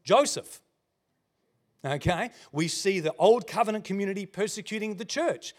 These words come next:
the new covenant community, the older brother persecuting the younger brother. God knew this was gonna happen.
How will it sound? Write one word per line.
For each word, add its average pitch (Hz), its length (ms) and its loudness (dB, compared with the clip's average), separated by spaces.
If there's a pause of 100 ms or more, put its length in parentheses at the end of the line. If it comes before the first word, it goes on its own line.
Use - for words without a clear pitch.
the 196 80 -6
new 277 160 -2
covenant 170 340 -8
community, 110 340 -10
the 90 160 -12
older 196 260 2
brother 214 320 0 (240)
persecuting 208 560 -6
the 233 80 -6
younger 254 280 -4
brother. 151 320 -2
God 277 300 4
knew 240 140 -4
this 185 160 -4
was 156 120 -12
gonna 147 200 -4
happen. 131 320 -6